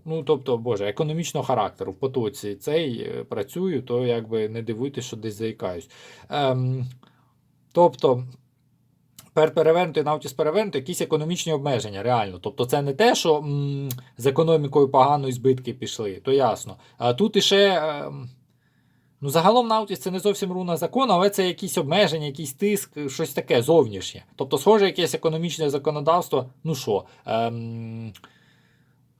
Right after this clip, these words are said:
Боже, крутиться, як це сказати? По-, не погіршення, а... м... Більш жорстке якесь економічне законодавство. От зміни якісь там, може, ще якісь податки додаткові, чи збільшення якихось податків. От, от, от щось от, от такого от плану.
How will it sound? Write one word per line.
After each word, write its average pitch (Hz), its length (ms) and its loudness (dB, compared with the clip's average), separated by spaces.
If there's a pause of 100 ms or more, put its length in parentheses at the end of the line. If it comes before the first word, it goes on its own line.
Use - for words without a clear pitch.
(560)
Боже, 101 380 -4
крутиться, 139 480 -2
як 127 220 -4
це - 120 -12
сказати? 101 560 -8 (1700)
По-, 175 360 4
не 123 320 -4
погіршення, 139 760 -2
а... 110 240 -6
м... 120 540 -8 (1700)
Більш 208 520 6
жорстке 170 720 4
якесь 160 380 2
економічне 147 600 -2
законодавство. 127 800 -4
От 110 120 -4
зміни 170 380 2
якісь 143 360 -4
там, 98 240 -2
може, 127 220 -2
ще - 120 2
якісь 160 240 -2
податки 117 540 0
додаткові, 101 580 -6
чи 139 140 -4
збільшення 127 600 -2
якихось 110 360 -10
податків. 104 440 -6
От, 127 120 -2
от, 147 160 -4
от 160 140 4
щось - 260 -4
от, 156 140 0
от 156 200 4
такого 135 400 0
от 92 140 -10
плану. 87 360 -10